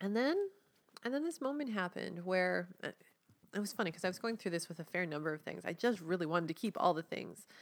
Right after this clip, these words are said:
I think 'cause I was feeling so disconnected from so much, and anything that brought me joy of any nature I wanted to keep,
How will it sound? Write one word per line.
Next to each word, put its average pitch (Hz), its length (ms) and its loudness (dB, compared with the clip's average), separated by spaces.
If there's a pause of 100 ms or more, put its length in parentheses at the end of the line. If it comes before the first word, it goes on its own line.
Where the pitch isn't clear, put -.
(280)
I 190 40 -6
think 220 220 -2
'cause 202 140 -6
I 190 80 2
was 175 140 -4
feeling 180 460 -2
so 175 680 -4 (540)
disconnected 180 920 -2 (140)
from 160 500 -4 (1200)
so 180 340 0
much, 170 680 0 (160)
and 165 640 -2 (680)
anything 196 500 4
that 170 140 2
brought 165 220 2
me 151 140 -4
joy 147 580 0 (300)
of 147 120 0
any 165 240 2
nature 147 440 -4
I 139 60 -2
wanted 139 360 -4
to 151 80 -10
keep, 156 500 0